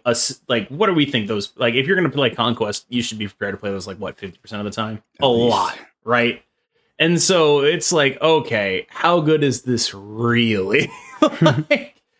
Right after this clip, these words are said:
Speaker 1: and then, then the real question is, like, what are the cases where she's good? And the cases where she's good are, like, when there's not a lot of that stuff in the meta. In, like, a bunch of weird mid-range mirrors where, like, you're, like,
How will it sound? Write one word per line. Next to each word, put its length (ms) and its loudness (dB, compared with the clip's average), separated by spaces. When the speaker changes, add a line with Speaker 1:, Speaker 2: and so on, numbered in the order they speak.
Speaker 1:
and 200 2
then, 280 2
then 260 2
the 160 2
real 160 2
question 300 0
is, 120 0
like, 140 2
what 240 2
are 100 4
the 120 0
cases 460 -2
where 140 0
she's 300 -6
good? 300 -2
And 100 -4
the 60 -2
cases 360 -2
where 120 -2
she's 220 -6
good 220 -2
are, 100 2
like, 260 2
when 160 0
there's 220 0
not 280 2
a 60 0
lot 260 -2
of 140 -12
that 200 -10
stuff 340 -6
in 80 -12
the 80 -12
meta. 340 -18
In, 120 4
like, 300 2
a 100 4
bunch 400 0
of 340 0
weird 380 2
mid-range 720 0
mirrors 520 -6
where, 120 -2
like, 220 -2
you're, 140 2
like, 340 0